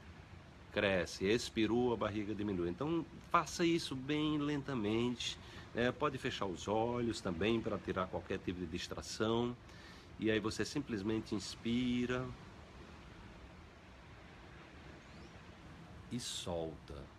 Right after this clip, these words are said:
Bem lentamente. Você pode contar até cinco, mas pode fazer no seu ritmo, tá? Então inspira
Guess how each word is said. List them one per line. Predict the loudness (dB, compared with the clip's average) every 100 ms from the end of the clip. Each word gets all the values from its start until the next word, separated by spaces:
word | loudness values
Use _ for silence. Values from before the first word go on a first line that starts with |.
| -18 -18 -18 -18 -18 -18 -18 -18 -18 -18 -14 -8 0
Bem | 2 4
lentamente. | 4 2 4 4 4 2 -4
Você | -6 -2
pode | 0 2
contar | 2 4
até | 2 0
cinco, | -2 4 8 8 6 4
mas | 2 2
pode | -2 4
fazer | 4 6
no | 4
seu | 4 2
ritmo, | 4 2 0 -4 -4 -4
tá? | -2 -2 -4 -14 -16 -16 -16 -16 -8
Então | -8 -2 2 4 2
inspira | 0 -4 -8 -2 0 2 2 2 2 2 0